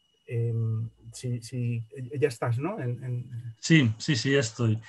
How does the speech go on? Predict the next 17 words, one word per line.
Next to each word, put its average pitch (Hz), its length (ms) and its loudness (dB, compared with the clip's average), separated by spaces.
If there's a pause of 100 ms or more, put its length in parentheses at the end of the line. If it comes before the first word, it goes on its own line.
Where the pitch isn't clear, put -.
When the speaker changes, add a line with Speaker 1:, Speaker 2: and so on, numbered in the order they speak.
(180)
Speaker 2:
Es 117 120 -4
que 131 240 6 (180)
tenía 123 220 4
problemas 131 320 4
con 127 140 4
la 117 120 8
cámara. 110 420 4 (460)
Bueno, 131 320 2 (200)
creo 147 160 4
que, 156 200 4
que, 127 220 0
que 120 80 0
la 120 100 4
pregunta 120 400 2
de 139 60 0
Andrés, 143 480 -4
eh, 113 540 2